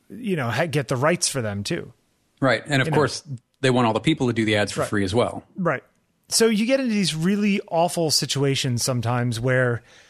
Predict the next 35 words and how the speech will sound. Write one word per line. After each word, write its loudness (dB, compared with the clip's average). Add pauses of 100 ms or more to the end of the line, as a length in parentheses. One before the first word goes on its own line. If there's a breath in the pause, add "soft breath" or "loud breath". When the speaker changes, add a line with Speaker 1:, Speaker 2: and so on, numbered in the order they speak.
(120)
Speaker 1:
there 4
are 2
times 2
when 2
you 0
get -2
screwed 0
and -2
there's -2
times -2
when 0
you 0
win, -4
and, -4
and -6
you -4
can't, -4 (420)
you -2
know, -2
you -2
just -2
gotta 4
do 2
what -2
you -2
gotta 0
do. 0
But -4
then 2
the 0
flip -4
side 2
of -2
that 0
is, -4